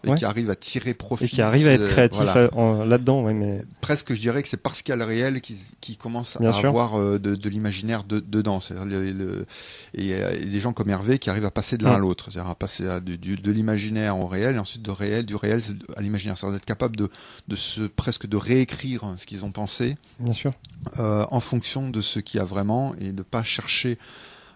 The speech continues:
Speaker 1: à faire plier le réel à l'imaginaire, parce que ça, ça demande, en fait, ça peut, ça peut se faire, mais ça demande un pognon,
Speaker 2: Ouais.
Speaker 1: euh, monstrueux, quoi.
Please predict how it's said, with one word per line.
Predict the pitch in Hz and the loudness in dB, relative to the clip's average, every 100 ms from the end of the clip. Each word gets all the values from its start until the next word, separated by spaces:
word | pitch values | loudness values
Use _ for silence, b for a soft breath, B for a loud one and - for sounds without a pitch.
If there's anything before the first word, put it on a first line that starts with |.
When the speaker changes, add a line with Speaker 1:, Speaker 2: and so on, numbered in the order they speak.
| - | -12
Speaker 1:
à | 98 | -12
faire | - 117 | -8 -10
plier | - - 110 120 | -8 -8 0 2
le | 101 | 2
réel | 98 101 104 98 | 2 2 2 0
à | |
l'imaginaire, | 95 98 95 98 123 131 | -4 -4 -4 0 -2 -2
parce | - | -6
que | - | -6
ça, | |
ça | 110 95 | -2 -2
demande, | 101 107 107 | -2 -4 -4
en | 98 | -8
fait, | - | -8
ça | 101 | -10
peut, | - - | -10 -8
ça | 87 | -6
peut | 104 | -4
se | - | -2
faire, | 139 120 | 0 0
mais | 101 | 0
ça | 98 | -4
demande | 104 98 | -2 -2
un | |
pognon, | 90 - 104 107 117 127 B - | -2 -2 0 0 -2 -6 B 0
Speaker 2:
Ouais. | 127 - | 0 2
Speaker 1:
euh, | 92 92 95 92 95 95 | -2 0 0 0 0 -2
monstrueux, | 98 104 - 101 113 107 95 | -2 -2 -4 -6 -6 -4 -6
quoi. | - | -8